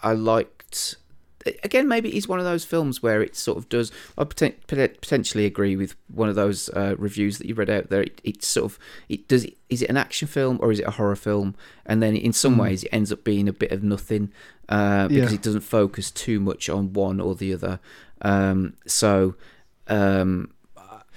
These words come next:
Speaker 2: It's never scary, is it? And I, and I think they take too long to actually get to the point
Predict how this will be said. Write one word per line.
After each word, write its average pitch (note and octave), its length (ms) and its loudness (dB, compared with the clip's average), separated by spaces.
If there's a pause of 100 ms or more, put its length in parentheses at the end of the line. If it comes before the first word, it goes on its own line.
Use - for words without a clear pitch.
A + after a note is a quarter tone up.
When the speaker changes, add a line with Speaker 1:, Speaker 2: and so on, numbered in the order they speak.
(240)
Speaker 2:
It's - 220 -14
never A3+ 240 -6
scary, G3 580 -6
is C#3+ 120 -4
it? G#2 200 -8
And C3+ 100 0
I, D#3+ 100 0
and D#3+ 100 0
I D#3+ 60 2
think A3 320 -2
they D#3+ 140 -2
take D#3+ 320 -4
too D#3+ 320 0
long A#2 380 2
to - 120 -8
actually - 240 -6
get G2+ 260 -6
to A2 80 -14
the A2 80 -8
point G#2+ 360 -6